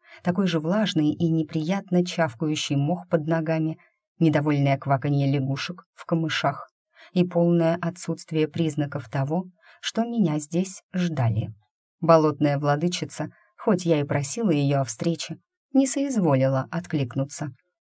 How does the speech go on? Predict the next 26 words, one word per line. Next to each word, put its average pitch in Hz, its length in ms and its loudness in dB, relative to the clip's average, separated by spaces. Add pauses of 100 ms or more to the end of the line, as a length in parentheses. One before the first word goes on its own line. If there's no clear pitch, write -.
даже 147 300 4
знака 151 380 0
не 147 120 4
оставила, 139 600 -2 (160)
что - 240 -4
услышала. 143 640 -4 (480)
Однако 160 460 0
при 147 200 -2
этом 151 500 -4
и 160 100 4
враждебных 147 640 0
действий 143 480 -2
в 180 60 -8
мою 135 240 0
сторону 151 540 -2 (320)
никто 170 340 4
не 151 140 2
торопился 196 580 -2
совершать. - 640 -4 (480)
Меня 160 220 6
никто 147 280 4
не 147 120 4
пытался 143 480 0
прогнать 139 420 2
с - 40 -10
границы, 143 600 -2